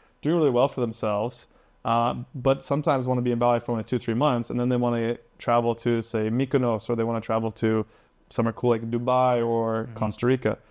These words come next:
Speaker 1: So they can go there, plug in, and it has all your needs in one spot. So it makes, um, the continuity of their lifestyle much more easy, right? It,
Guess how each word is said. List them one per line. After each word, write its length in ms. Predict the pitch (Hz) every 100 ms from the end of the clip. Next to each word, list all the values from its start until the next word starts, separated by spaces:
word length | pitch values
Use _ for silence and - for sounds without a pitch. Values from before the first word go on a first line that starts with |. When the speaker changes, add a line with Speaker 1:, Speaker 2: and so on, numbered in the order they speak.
| _
Speaker 1:
So 120 | -
they 120 | 131 135
can 220 | 131 123
go 180 | 143 160
there, 340 | 127 113 110 -
plug 300 | 143 147 131
in, 240 | 120 117 - _ -
and 80 | 113
it 40 |
has 280 | 117 110 -
all 220 | 127 135 139
your 120 | 127
needs 300 | 117 113 113
in 100 | 110
one 140 | 120 127
spot. 500 | - 113 107 113 -
So 140 | -
it 140 | 123 -
makes, 440 | 131 131 - - _ _ _ -
um, 560 | 110 113 110 113 113 - _
the 100 | 147 131
continuity 560 | 135 127 120 120 127
of 100 | 117
their 120 | 110
lifestyle 720 | 104 107 120 - 151 180 185 - _
much 220 | 120 117 117
more 120 | 110
easy, 340 | 123 117 104
right? 240 | 104 113 131
It, 140 | 120